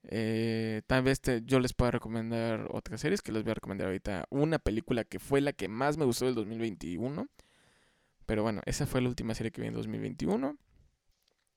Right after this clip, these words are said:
Y voy a pasar con la sec-, la parte de cosas que me impactaron, ¿no?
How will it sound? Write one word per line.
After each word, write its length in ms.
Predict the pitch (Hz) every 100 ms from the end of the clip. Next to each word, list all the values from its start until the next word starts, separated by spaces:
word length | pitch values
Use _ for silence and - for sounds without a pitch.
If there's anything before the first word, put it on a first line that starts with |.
| - - - _
Y 120 | 147
voy 140 | 147 165
a 60 |
pasar 260 | 165 139 139
con 160 | - 139
la 80 |
sec-, 320 | 117 113 - -
la 140 | 120
parte 680 | - 135 135 - 151 156 151
de 320 | 123 113 110 110
cosas 320 | 156 175 175
que 160 | -
me 120 | 120 113
impactaron, 840 | 107 - - - 110 101 90 95
¿no? 200 | 123